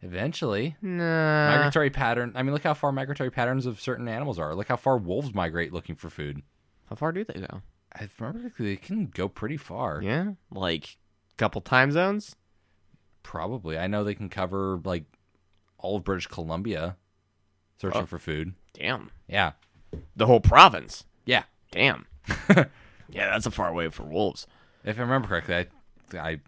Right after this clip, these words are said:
Speaker 1: yeah, I don't know.
Speaker 2: So then we can assume that zombies have a, uh,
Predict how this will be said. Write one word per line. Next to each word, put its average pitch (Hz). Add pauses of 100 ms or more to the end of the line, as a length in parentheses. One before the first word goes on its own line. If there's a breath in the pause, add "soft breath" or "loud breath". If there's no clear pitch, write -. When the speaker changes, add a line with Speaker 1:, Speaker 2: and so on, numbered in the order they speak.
(160)
Speaker 1:
yeah, 69
I -
don't 65
know. 65
Speaker 2:
So 143 (100)
then 175
we 170
can 147
assume 123
that 110
zombies 104
have 98
a, 90 (160)
uh, 85